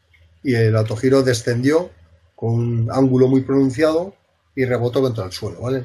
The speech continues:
Luego tenemos una peliculilla embebida aquí que la veremos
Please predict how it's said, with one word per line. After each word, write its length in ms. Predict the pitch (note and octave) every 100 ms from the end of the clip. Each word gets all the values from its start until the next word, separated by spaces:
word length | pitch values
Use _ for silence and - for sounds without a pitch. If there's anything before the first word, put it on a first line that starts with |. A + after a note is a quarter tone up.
| -
Luego 160 | B2+ C3
tenemos 240 | C3+ C3
una 160 | C3+ B2
peliculilla 520 | B2 A2+ B2 C3+ C3
embebida 420 | A#2 A#2 C#3 C3+
aquí 320 | C3+ D#3 E3 - - - -
que 100 | -
la 120 | D#3 C3+
veremos 760 | C#3 F3 F3+ F#3 G#3 -